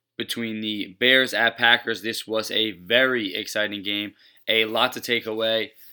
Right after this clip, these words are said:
Bowling will cover the studs and duds and the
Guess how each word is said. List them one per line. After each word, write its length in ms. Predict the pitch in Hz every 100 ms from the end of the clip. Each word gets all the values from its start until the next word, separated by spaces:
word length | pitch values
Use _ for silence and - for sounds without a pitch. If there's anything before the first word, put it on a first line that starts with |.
| _ _ _ _ - - _ -
Bowling 340 | 127 135 127
will 100 | 120
cover 500 | 117 123 120 110 117
the 420 | 101 113 110 98 - _ _ _ _ _ -
studs 440 | - - 127 120
and 280 | 113 110 107
duds 380 | 95 123 123 117
and 300 | - 113 107
the 260 | 104 98